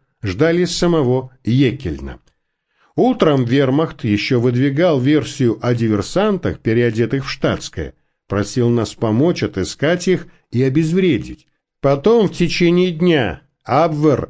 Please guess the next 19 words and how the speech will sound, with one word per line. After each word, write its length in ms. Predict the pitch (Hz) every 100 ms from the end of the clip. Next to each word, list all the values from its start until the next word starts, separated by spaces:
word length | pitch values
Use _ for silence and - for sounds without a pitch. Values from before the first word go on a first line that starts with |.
| -
раскрыл 840 | 98 123 143 - 180 202 185 117
план 360 | - 143 151 120
большевиков, 760 | 120 117 147 151 156 247 - - - - - -
согласно 600 | - 123 143 127 135 123
которому 520 | 131 147 175 156 147
ещё 380 | 139 135 - 139
до 360 | 113 160 160
отступления 760 | 131 127 - 143 147 143 135 117
Красной 720 | - 123 123 123 - 113 117
Армии 560 | - 175 180 135 87 - _ _ _ _ -
было 280 | 151 196
намечено 600 | 180 165 175 226 - 156 139
и 180 | -
подготовлено 800 | 123 131 127 135 135 220 180 165
к 120 | 151 147
уничтожению 880 | 147 139 - 143 123 196 226 180
около 440 | 156 151 151 151 147
шестидесяти 840 | - 151 139 - 180 165 139 -
объектов. 640 | 175 165 180 165 - -